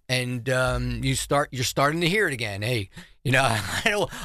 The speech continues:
I don't wanna be in the room when that first person says we need to go back to masks. I mean, that, that is gonna be <laughs> World War Three. But you're starting to see it. I mean, just take a look around. You see, you're starting to hear, "Hey, covid's coming back. People are starting to wear masks again."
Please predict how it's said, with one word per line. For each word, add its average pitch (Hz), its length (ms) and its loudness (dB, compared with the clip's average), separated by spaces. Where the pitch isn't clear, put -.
I 170 80 2
don't 185 380 0
wanna 143 300 0
be 139 200 -2
in 131 120 -4
the 117 100 -4
room 113 460 -2
when 123 160 0
that 123 220 0
first 151 340 -2
person 143 340 -2
says 123 320 -4
we 113 100 -4
need 113 180 -2
to 110 60 -6
go 107 120 -2
back 104 280 0
to - 60 -10
masks. 95 460 -4
I 127 140 0
mean, 123 220 -4
that, 139 240 0
that 143 180 0
is 127 120 -4
gonna 117 220 -2
be 113 160 0
<laughs> - 0 -
World - 300 0
War 147 280 2
Three. 143 440 0
But 190 140 0
you're 196 100 -4
starting 202 300 0
to 190 80 -4
see 254 240 -4
it. 156 40 2
I 151 40 2
mean, 151 220 -2
just 220 220 0
take 247 200 0
a 233 40 2
look 220 220 0
around. 190 400 0
You 98 80 -6
see, 120 260 -6
you're 143 100 -2
starting 147 280 2
to 143 60 0
hear, 139 140 2
"Hey, 170 240 2
covid's 170 480 -2
coming 170 320 0
back. 160 560 2
People 156 240 -4
are 143 60 2
starting 156 300 0
to 151 60 -4
wear 151 140 2
masks 156 640 0
again." 156 580 0